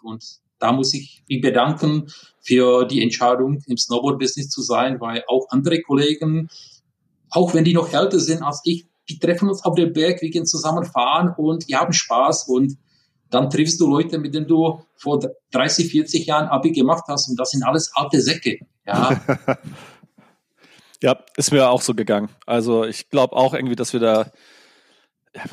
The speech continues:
Speaker 2: großes Glück ist es ja nicht, weil wir haben uns das ja selber so überlegt irgendwie, dass wir das ja auch wollen. Aber wenn du jetzt wieder, jetzt wieder die Brücke zu unserem Tontechniker, weißt du? Der hat mittlerweile Probleme,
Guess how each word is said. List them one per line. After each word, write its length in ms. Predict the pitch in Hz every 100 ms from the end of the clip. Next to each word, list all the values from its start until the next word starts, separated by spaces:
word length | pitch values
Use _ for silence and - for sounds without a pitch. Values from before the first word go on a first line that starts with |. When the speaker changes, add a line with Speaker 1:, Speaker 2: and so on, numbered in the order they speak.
| - -
Speaker 2:
großes 380 | 135 151 151
Glück 180 | - 156
ist 100 | 196
es 100 | 165 143
ja 80 |
nicht, 160 | 123 120
weil 140 | 123 117
wir 40 |
haben 60 | 127
uns 80 |
das 160 | 131 127
ja 120 | 131
selber 280 | 123 127 131
so 80 | 127
überlegt 420 | 120 123 147 -
irgendwie, 280 | 120 117 113
dass 180 | 113 -
wir 60 | 117
das 120 | -
ja 120 | 120
auch 140 | 107 117
wollen. 380 | 135 120 175 - - - -
Aber 180 | 131 156
wenn 80 | 185
du 60 |
jetzt 260 | 165 175 -
wieder, 240 | 175 160
jetzt 460 | - 147 175 190 -
wieder 160 | 180 160
die 100 | 151
Brücke 240 | 165 202
zu 120 | -
unserem 180 | 165 151
Tontechniker, 720 | - 214 220 139 110 95 95
weißt 240 | 101 - 226
du? 120 | 233 _ - - - _ _ _ -
Der 160 | 139 -
hat 180 | 156 -
mittlerweile 340 | 196 190 170 170
Probleme, 840 | - 143 135 135 202 196 180 269